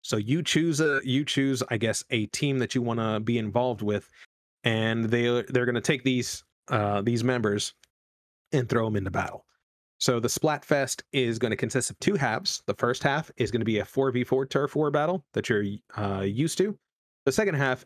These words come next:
is gonna be what they're calling a tricolor war. So the top team after the four v four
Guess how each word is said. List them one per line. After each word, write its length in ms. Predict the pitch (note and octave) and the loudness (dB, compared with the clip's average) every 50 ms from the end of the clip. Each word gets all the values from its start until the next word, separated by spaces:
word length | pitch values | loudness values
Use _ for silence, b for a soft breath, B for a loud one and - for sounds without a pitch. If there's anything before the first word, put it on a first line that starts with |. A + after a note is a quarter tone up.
| _ - | _ 0
is 200 | C3 A#2+ A#2+ A2+ | 2 2 2 4
gonna 180 | A#2+ A#2+ A#2+ A2 | 2 2 4 4
be 160 | A2+ A2+ A2+ | 2 2 2
what 160 | G#2+ A2+ G#2+ | 2 2 0
they're 80 | A#2 A#2 | 0 2
calling 280 | - A#2+ A#2+ A#2 A#2 | 2 2 2 2 0
a 40 | A#2 | -2
tricolor 560 | - - - C3 B2+ C3 - - D3 C#3 A#2 - | -2 -2 0 0 0 0 2 0 2 2 2 -2
war. 260 | - - - - - _ _ _ _ _ _ _ - | -4 -10 -14 -16 -18 _ _ _ _ _ _ _ -6
So 360 | - - B2 G#2+ G2+ G2+ - _ _ _ _ | 0 2 2 2 2 -2 -2 _ _ _ _
the 100 | - A#2+ | -2 0
top 360 | - - - D#3+ E3 - - - | 0 2 2 2 2 0 -4 -4
team 420 | - - F3+ D#3+ A#2 G2+ F#2+ - - _ _ _ _ _ _ _ _ _ _ _ _ _ _ _ _ _ _ - | 0 0 2 2 2 -2 -2 -6 -10 _ _ _ _ _ _ _ _ _ _ _ _ _ _ _ _ _ _ -2
after 260 | - C3+ C#3 - D3+ | 0 0 0 2 0
the 80 | C#3 B2+ | 0 2
four 220 | - C#3 C3+ C3 | 2 2 2 2
v 120 | A2+ B2 A#2 | 2 0 -2
four 480 | - - D3+ D#3 D3 A2+ G#2 G#2+ A2 | 0 0 0 2 2 0 0 -2 -6